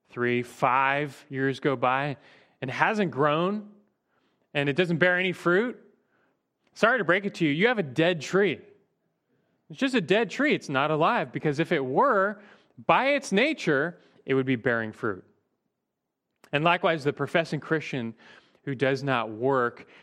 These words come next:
merely reveals their faith is dead. It's not real faith.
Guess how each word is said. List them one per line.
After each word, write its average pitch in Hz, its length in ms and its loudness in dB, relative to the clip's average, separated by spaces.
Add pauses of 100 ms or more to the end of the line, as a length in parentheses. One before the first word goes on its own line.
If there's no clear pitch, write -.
(140)
merely 131 300 0
reveals 117 880 -2 (260)
their 120 140 -8
faith 139 480 -8
is 117 180 -6
dead. 123 360 -4 (520)
It's - 280 -14 (160)
not 120 260 -6
real 127 360 -2
faith. 160 520 -4